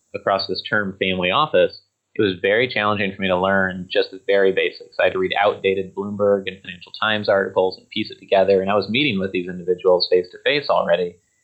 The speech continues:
So I just started, you know, telling myself, like, "Well, if this is the one percent most valuable niche within all of wealth management, and I'm having a hard time learning more, I'm just gonna make it easier for the next person.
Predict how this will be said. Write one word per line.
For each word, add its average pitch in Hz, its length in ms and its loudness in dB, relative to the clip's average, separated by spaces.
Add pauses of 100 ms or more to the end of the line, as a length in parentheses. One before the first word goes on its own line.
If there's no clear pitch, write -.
(340)
So 110 80 0
I 104 80 4
just 120 160 -6
started, 110 580 2 (200)
you 117 120 0
know, 95 240 2
telling 135 240 2
myself, 95 220 2
like, 92 160 2
"Well, 101 340 0 (100)
if 101 140 -6
this 113 180 0
is 127 180 -4
the 104 360 4
one 98 380 -2
percent 107 340 0
most 98 220 -2
valuable 98 400 2
niche 98 340 -2
within 90 260 -2
all 92 120 4
of 92 80 0
wealth 90 240 2
management, 98 480 -8 (400)
and 90 400 0
I'm 127 240 -2
having 90 200 0
a 87 60 -2
hard 90 180 0
time 87 220 -8
learning 90 240 -6
more, 87 320 0
I'm 98 100 0
just 104 140 -10
gonna 104 120 -2
make 95 180 -2
it - 20 -4
easier 92 380 -4
for - 60 -20
the 87 120 -12
next 90 260 -14
person. 90 500 -4